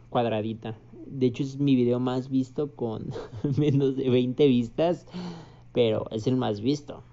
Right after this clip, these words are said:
Hay que darle sus puntos. El caso es que hago esa macetita con pallets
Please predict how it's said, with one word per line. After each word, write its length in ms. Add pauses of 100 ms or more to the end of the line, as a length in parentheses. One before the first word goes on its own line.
Hay 140
que 140
darle 280
sus 280
puntos. 680 (1700)
El 180
caso 260
es 120
que 280
hago 220
esa 140
macetita 680
con 500 (100)
pallets 680